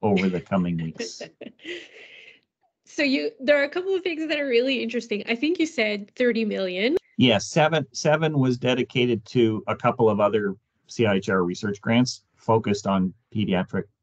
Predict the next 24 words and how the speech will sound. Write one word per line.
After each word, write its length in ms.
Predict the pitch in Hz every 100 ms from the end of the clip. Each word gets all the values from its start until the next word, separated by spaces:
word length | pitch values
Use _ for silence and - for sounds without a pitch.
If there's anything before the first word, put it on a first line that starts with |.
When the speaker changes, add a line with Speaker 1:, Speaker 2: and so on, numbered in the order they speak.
| -
Speaker 1:
um, 200 | 90 85
cancer, 520 | - 113 127 170 196 - _ _ _
but 140 | 107 101
the 80 |
bulk 340 | 107 120 123 120
of 100 | 110
that 220 | 107 98 -
thirty 420 | - 104 127 175 196 _ _ -
was, 260 | 101 101 101
was 300 | 104 101 98
dedicated 680 | 107 101 101 - 104 95
to 200 | - 110
the, 160 | 98 95 - _
to 160 | 117
the 120 | 104 95
consortium 840 | - 92 - 90 - 87 85 80 _ _ -
idea. 300 | - - - 143 _ _ _ _ _ _ _ -
Speaker 2:
Yeah, 260 | 214 190 185 -
and 120 | 240
so 200 | 247 233
it 80 | 233
sounds 340 | 240 247 254
like 240 | 240 226
they're, 560 | 233 220 214 208 202 202